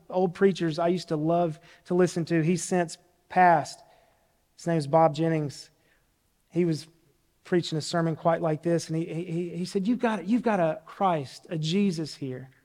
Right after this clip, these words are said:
who's offering to take away your sins and take you to a place called heaven." And you say, "No, I, I'm doing just fine. I'm, I'm right where I ought to be."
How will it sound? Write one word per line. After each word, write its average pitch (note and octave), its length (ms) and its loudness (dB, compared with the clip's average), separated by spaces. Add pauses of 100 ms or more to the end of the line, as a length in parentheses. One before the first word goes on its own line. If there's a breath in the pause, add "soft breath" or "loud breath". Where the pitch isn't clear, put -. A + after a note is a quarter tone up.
(500)
who's G#3 200 0
offering G3 420 -6
to D#3+ 80 -4
take - 380 -8
away G3+ 220 -6
your G3+ 220 -4
sins D#3+ 580 -12 (1400)
and F3 160 -2
take G3 300 -6
you G#3 80 0
to F#3+ 180 0
a F3+ 40 -2
place F#3 460 -4
called F3 280 -6
heaven." C#3 440 -12 (1800)
And E3+ 140 -4
you A3 160 4
say, G#3 260 0
"No, G3 240 4
I, F3+ 440 -2
I'm G3 140 4
doing G#3 300 6
just F#3 260 2
fine. G#3 420 2
I'm, G3 200 2
I'm F#3+ 200 2
right F#3+ 260 6
where G3 160 6
I G3 60 10
ought F#3+ 220 10
to F#3+ 60 6
be." G#3+ 420 4